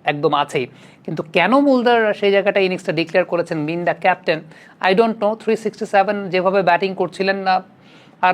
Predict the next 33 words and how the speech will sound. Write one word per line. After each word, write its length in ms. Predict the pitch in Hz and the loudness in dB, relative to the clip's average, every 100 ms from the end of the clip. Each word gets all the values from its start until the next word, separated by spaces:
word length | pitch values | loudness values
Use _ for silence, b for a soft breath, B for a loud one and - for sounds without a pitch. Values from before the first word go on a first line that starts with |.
| 180 | 0
তো 60 | - | 0
মাত্র 260 | 190 185 202 | 0 0 0
কয়েকটা 380 | 180 180 180 | 2 2 4
রান 140 | 175 165 | 2 2
ইজিলি 300 | 180 175 208 | -4 -2 -2
করতে 280 | 208 185 196 | -2 -2 2
পারতেন। 340 | 175 156 175 220 B B B B B | 2 0 -4 -8 B B B B B
আমার 180 | - 233 | 2 4
কাছে 180 | 233 220 | 4 2
মনে 220 | 208 220 | 2 2
হয় 180 | 220 269 | 2 0
যে 80 | 220 | -2
খুব 180 | 240 - | -8 -4
সম্ভবত 440 | 202 185 196 196 | -2 0 -2 -2
ব্রায়ান 340 | 165 160 170 | 2 2 2
চার্লস 340 | 165 180 175 - | 0 0 0 2
লারার 280 | 170 170 160 - | 2 2 -2 -4
রেকর্ডটাতে 640 | 151 156 170 165 165 160 | -2 0 0 0 -2 -2
তিনি 180 | 160 156 | -4 -4
ভাগ 260 | 135 156 131 | -4 -6 -4
বসাতে 320 | 151 - 143 | -4 -4 -6
চাননি 440 | 131 165 156 170 214 | -2 0 0 -2 -2
বা 100 | 180 | 0
ওই 140 | 160 | 0
জায়গাটায় 440 | 156 156 147 147 135 B B B | 0 0 2 0 0 B B B
তার 160 | - 147 | -2 0
নামটা 320 | 151 151 151 | 0 0 -2
তার 200 | 156 151 | 0 -2
কাছে 240 | 147 151 156 | -2 -4 -4
হয়তো 240 | 156 156 | -6 -4
বা 100 | 147 | -4
খুব 180 | 143 147 - | -4 -8 -4
আনকমফোর্টেবল, 880 | 143 139 151 147 - 147 113 101 | -4 0 -2 -2 -6 -8 -6 -8